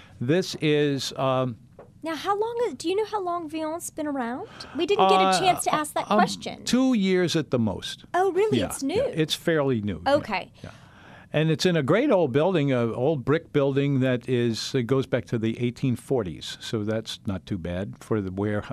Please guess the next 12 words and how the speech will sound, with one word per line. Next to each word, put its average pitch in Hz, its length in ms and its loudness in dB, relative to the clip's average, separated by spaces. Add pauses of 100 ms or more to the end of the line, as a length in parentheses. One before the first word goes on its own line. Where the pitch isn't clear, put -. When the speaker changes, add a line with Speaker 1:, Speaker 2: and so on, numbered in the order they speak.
Speaker 1:
for 131 200 -4
the 110 160 -2
C 120 240 -4
B 104 160 -2
D, 95 320 -8 (880)
which 123 180 -6
is 110 140 -6
where 95 180 -6
it 82 100 -8
is. 120 280 -4 (480)
Anyway, 160 680 2
uh, 139 440 2